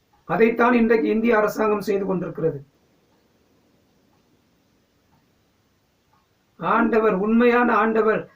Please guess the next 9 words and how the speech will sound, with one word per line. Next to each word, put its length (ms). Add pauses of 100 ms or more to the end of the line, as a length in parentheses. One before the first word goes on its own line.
(140)
சத்திய 480
தேவன் 340
அதை 140
பார்த்து 280
கொண்டு 200
இருக்க, 260
சும்மா 180
இருக்க 160
மாட்டார். 320